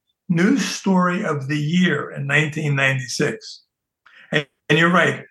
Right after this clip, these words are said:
talk of the Eisenhower option. Uh, uh,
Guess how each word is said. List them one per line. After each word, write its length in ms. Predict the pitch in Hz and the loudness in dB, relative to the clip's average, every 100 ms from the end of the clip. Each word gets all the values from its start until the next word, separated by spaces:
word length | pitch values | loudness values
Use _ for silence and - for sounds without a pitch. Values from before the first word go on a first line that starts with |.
| _ | _
talk 320 | - 175 190 | 0 0 2
of 60 | 208 | 2
the 120 | 175 | 2
Eisenhower 560 | 160 156 156 143 135 127 | 4 2 2 0 0 -2
option. 480 | 120 123 - 123 - _ - | -2 -4 -12 -16 -20 _ -2
Uh, 460 | 131 131 131 135 - _ _ _ - | 4 6 4 2 -8 _ _ _ -14
uh, 200 | - - | -12 -12